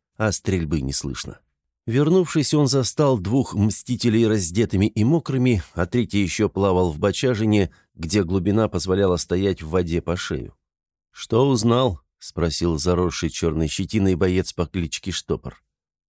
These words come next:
«Это Луганск», кивнул Иннокентий на домики за рекой. «Всё правильно, мы вышли в двадцать третьем реале.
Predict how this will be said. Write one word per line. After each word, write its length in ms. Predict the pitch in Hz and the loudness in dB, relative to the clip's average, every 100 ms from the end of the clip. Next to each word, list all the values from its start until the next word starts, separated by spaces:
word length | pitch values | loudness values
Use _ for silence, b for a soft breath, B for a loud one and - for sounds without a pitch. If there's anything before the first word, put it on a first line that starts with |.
| _ - | _ -2
«Это 280 | 104 127 | -2 0
Луганск», 640 | 143 135 123 139 90 - - _ _ _ | 0 0 2 2 0 -6 -16 _ _ _
кивнул 340 | - 78 85 90 | -10 -2 0 0
Иннокентий 680 | 90 87 - 117 95 92 90 | 0 -2 0 -2 -2 -2 -2
на 200 | - 85 | -2 -2
домики 400 | 80 87 73 71 | 0 -2 -2 -4
за 140 | 73 78 | -6 -4
рекой. 400 | 92 - 71 - _ _ _ _ | -6 -6 -8 -8 _ _ _ _
«Всё 200 | - 104 | -8 -6
правильно, 520 | 107 127 127 85 62 57 | -2 2 2 2 -2 -6
мы 280 | 62 101 | 0 0
вышли 400 | 104 117 95 110 | 2 0 -2 -2
в 80 | 104 | -2
двадцать 440 | 87 107 104 104 - | 0 -2 0 -4 -4
третьем 380 | 98 92 85 | -6 -2 0
реале. 440 | 87 90 76 60 | 0 2 0 -4